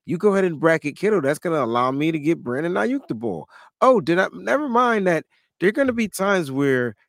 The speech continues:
George Kittle, Christian McCaffrey, Deebo Samuel, uh, Kyle Juszczyk possibly can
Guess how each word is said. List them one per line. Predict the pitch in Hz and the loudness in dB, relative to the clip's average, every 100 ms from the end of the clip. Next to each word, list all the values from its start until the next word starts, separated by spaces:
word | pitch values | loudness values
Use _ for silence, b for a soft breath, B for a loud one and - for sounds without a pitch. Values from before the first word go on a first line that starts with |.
| _ | _
George | 98 151 202 233 | -6 0 2 0
Kittle, | - 175 160 151 151 147 _ | -4 0 2 2 0 -4 _
Christian | - 180 - 185 | -6 -6 -4 -8
McCaffrey, | - 151 131 - 135 131 131 180 | -2 0 0 -2 -6 -4 -8 -6
Deebo | 180 190 175 | -6 -4 -8
Samuel, | - 165 143 131 120 110 104 104 _ _ _ _ _ | -4 -2 -2 -2 -4 -4 -6 -10 _ _ _ _ _
uh, | 123 123 113 113 110 120 120 - | -4 -2 -2 -4 -6 -6 -10 -12
Kyle | - 160 170 | -8 0 0
Juszczyk | 185 180 - - 147 139 _ | 0 -6 -8 -2 -2 -4 _
possibly | - 151 170 165 | -4 -2 -2 -4
can | 139 | -4